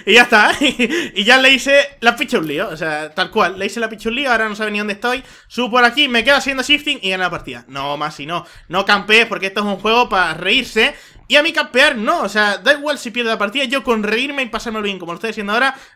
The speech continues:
me conformo, pero vamos, cl-, clarísimo. Venga, por aquí, ocho corredores, seguro que está. Apúntate a la Peña del Moco, apúntate que somos pocos. ¡Woohoo! Vale,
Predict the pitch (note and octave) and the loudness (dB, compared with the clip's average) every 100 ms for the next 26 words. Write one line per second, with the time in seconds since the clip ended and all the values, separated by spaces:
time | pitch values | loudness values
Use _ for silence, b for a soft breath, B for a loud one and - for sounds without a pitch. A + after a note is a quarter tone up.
0 | _ A3 D4 D#4+ - A#3 G#3+ G3+ C4 D4 | _ -4 -2 -2 -2 0 0 -2 -2 -2
1 | D4+ A#3 B3+ A#3 F3+ - F#3+ F#3 E3+ E3 | 0 2 2 2 -4 -6 -8 -8 -20 -20
2 | E3 _ - A3+ C4+ C4+ - B2 A#2 - | -20 _ -4 0 0 -2 -10 -16 -14 -6
3 | G#3+ D3 E3 G3 G3+ G#3+ - B B B | -4 -4 -2 -2 -2 -6 -8 B B B
4 | B D4 D#4 D4+ A3+ G#3 G3 E3 C4 D4 | B 0 2 -2 -2 0 0 -2 -2 0
5 | C#4 C4+ D#4+ D#4+ B B B B C4+ D4 | 0 0 0 0 B B B B 2 2
6 | D4+ D#4+ D4+ E4 D4+ D#4+ C#4 F3+ - C#4 | 2 -6 0 2 2 2 2 0 0 0
7 | C4 A#3+ D4+ C#4+ C#4 C4+ D4+ C#4 C#4+ E3+ | 0 -2 -4 -2 -2 -2 -2 -2 0 -2
8 | - G#3+ D4 B3+ C#4+ D4 C#4+ - D#4 C#4+ | -2 -8 -4 -4 -2 -4 -6 -2 0 0
9 | D4 - D4+ C#4+ G3 D#3 - A4 A4 G#4+ | -2 -6 -2 2 2 -2 2 4 6 6
10 | G#4 E4+ F3+ G#3 G#3 E3 | 4 0 -2 -2 0 -4